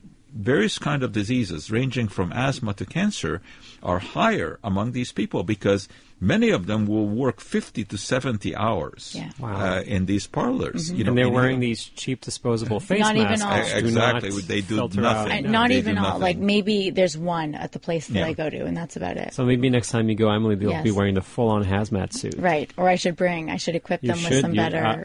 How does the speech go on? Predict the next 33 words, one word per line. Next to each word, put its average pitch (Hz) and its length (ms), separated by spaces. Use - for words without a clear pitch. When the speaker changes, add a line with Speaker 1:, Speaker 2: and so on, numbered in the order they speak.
Speaker 1:
Now, 110 160
Speaker 3:
if 113 80
I - 120
Speaker 1:
here's 151 120
Speaker 3:
were 139 60
you, 131 140
I 123 40
Speaker 2:
better 104 160
Speaker 3:
would. 107 60
Speaker 2:
masks. 92 320
Speaker 1:
here's 180 260
Speaker 2:
Yeah. 165 60
Speaker 1:
an 151 60
idea 147 440
that 101 200
the 113 100
researchers 123 540
came 117 200
up 135 200
with - 160
who 104 80
did 104 200
this 101 140
study 107 420
of 87 120
the 95 80
chemicals 104 500
in 98 160
the 95 160
air. 85 240
Activated 131 720
carbon 82 580
is - 480